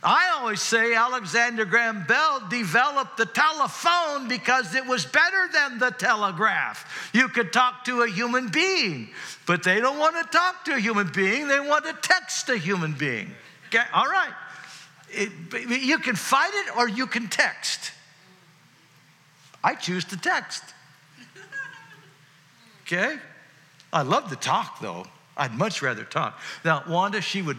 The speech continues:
she would rather text any day than, she's a millennial at heart. <laughs> Okay. But it's,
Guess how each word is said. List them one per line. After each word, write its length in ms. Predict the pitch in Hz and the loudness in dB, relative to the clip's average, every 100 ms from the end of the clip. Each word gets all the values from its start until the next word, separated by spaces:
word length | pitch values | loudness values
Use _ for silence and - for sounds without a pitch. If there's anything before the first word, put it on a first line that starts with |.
| 151 - | -10 -6
she 180 | - | -4
would 200 | 190 143 | -2 -2
rather 280 | 143 160 156 | -2 -2 -2
text 500 | 151 - 170 160 - - | -6 -4 -4 -4 -10 -6
any 300 | 175 160 139 | -4 -2 -6
day 400 | 107 123 101 98 | -6 -8 -8 -10
than, 160 | 101 101 - - - - - - | -10 -12 -14 -14 -16 -18 -20 -14
she's 340 | - - 262 190 | -2 0 2 2
a 60 | |
millennial 640 | 175 147 139 135 131 127 147 - _ - - - - - - - - - - | 2 0 -2 -2 -4 -6 -8 -14 _ -20 -18 -18 -18 -18 -12 -8 -6 -6 0
at 160 | 226 214 | 0 0
heart. 600 | - - 170 151 190 - - 523 - 349 - - 277 277 - - - - - - - - - - - | -4 0 2 2 -2 -8 -12 -14 -14 -14 -14 -16 -14 -14 -16 -18 -18 -18 -18 -18 -18 -14 -6 -6 -2
<laughs> 120 | 175 - 156 190 160 180 - 175 - 180 - - - - 180 147 147 - | -4 -2 -4 -4 -4 -8 -8 -12 -10 -16 -14 -12 -10 -10 -12 -16 -18 -10
Okay. 160 | - 147 - - _ - - - - | -8 -8 -12 -20 _ -18 -16 -10 0
But 160 | 196 - - | 0 0 -6
it's, 460 | - 240 190 - | -2 0 0 -4